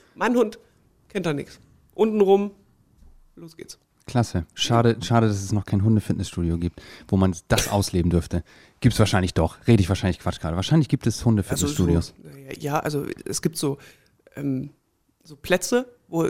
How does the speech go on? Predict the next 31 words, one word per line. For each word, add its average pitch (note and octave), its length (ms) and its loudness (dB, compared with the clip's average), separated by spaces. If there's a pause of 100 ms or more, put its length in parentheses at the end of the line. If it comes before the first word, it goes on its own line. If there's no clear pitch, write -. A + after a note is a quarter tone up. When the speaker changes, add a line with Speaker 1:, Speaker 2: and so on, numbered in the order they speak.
Speaker 1:
sich D#3 220 -6
Menschen G3+ 360 -2
treffen G#3 280 -4
und F3 100 0
ihre F3+ 140 0
Hunde B3+ 240 2
trainieren. - 520 -8
Agility A3 460 0
nennt C#3 200 0
sich D#3 120 -10
das. C#3+ 160 -10
Und D3+ 60 -6
dann D3+ 100 -4
müssen F3 220 -8
die E3 60 -14
über E3 200 -6
Sachen G3+ 240 0
rüber C#3 280 -2
turnen. D3 260 -2
Speaker 2:
Also F2+ 140 -2
Speaker 1:
Im F#3 120 0
Grunde A#3 240 4
genommen E3+ 300 4
ist - 160 -2
das E3 100 0
Speaker 2:
der, F#2 200 0
der - 200 0
Muscle G#2 380 4
Beach - 380 -2
für, F2+ 260 2
Speaker 1:
Ja. - 80 -6